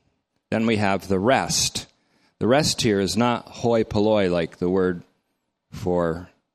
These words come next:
hoi polloi, but it's some, something like it. It's hoi loipoi, the rest.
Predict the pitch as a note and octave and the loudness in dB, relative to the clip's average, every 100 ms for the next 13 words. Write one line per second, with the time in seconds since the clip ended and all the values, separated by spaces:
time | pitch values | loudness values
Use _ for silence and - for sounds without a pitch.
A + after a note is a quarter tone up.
0 | _ _ F#2 F2 F2+ F#2 A2+ D#2+ F#2+ D#2+ | _ _ 0 0 2 0 2 0 0 0
1 | F2+ - - A#2 A2+ F#2+ - C3 B2 E2+ | 0 -2 -2 0 0 -2 0 0 0 -2
2 | E2 D#2 - F#2 F2 - - A#2 A2 G2+ | -2 -2 -2 -2 -2 -4 -2 2 2 0
3 | F#2 - _ _ _ _ - A2 B2 C3 | -2 -10 _ _ _ _ -2 2 4 2
4 | - G2 E2 C#2+ C2 C#2 - _ _ _ | 2 0 2 0 -4 -8 -18 _ _ _
5 | _ - G2+ G2 D2+ C#2+ - - - | _ -2 0 2 0 -4 -6 -8 -14